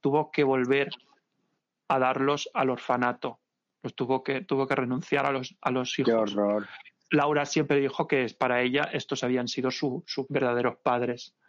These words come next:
Speaker 1: Eh, Laura, Laura fue internada, esto es muy fuerte, internada en un sanatorio,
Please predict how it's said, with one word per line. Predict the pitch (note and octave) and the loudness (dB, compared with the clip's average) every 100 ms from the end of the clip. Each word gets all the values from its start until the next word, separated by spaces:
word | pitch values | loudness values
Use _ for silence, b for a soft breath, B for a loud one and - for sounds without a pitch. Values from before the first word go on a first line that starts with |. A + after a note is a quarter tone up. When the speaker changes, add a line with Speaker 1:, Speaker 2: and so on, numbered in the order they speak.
| B B B B B - _ | B B B B B -18 _
Speaker 1:
Eh, | D3+ D3 C#3 C#3 C#3 C#3 | 0 2 2 2 2 2
Laura, | C#3+ D3 D#3 E3 D#3+ D#3+ - | 2 2 2 2 2 0 0
Laura | D3 D3+ D#3 D#3 F#3+ - _ _ _ - B B B B B _ - | 2 2 2 0 -2 -8 _ _ _ -20 B B B B B _ -20
fue | - - D#3 D#3 - _ _ _ _ _ _ | -8 0 0 0 -6 _ _ _ _ _ _
internada, | C#3+ C#3 C3 C3 C3+ C#3+ | -4 0 0 2 2 0
esto | B2 - | 0 -2
es | D3+ | -2
muy | C3 | -4
fuerte, | - C3 - C3+ - | -6 -6 -4 -8 -4
internada | C#3+ C3 C3 D#3 D#3 | -4 -2 0 0 0
en | |
un | D3+ | -2
sanatorio, | D#3 D3+ C#3 C3 D3 C3+ B2 C3+ | -4 -2 -2 0 0 2 0 -4